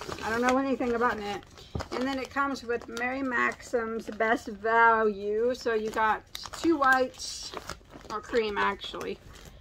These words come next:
One, two, three, three light purples, and three of this purple. Look at that one.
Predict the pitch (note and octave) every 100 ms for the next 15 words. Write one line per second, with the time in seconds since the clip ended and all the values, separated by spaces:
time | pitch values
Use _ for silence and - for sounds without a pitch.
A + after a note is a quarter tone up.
0 | - - - - A3+ A#3 B3 B3 - B3+
1 | B3 - A#3 A#3 A#3 A#3 A#3 A#3 B3 -
2 | - - - - B3+ C#4 D4 C#4 C#4 C4
3 | - C4 B3+ C4 C4 C4 - A3+ A#3 A3+
4 | - A3+ A3+ A3+ G#3+ G3+ G3 G3 F#3 A#3
5 | C4 - A3+ E3+ - F#3+ G3+ A#3+ E3+ F3
6 | A3+ F#3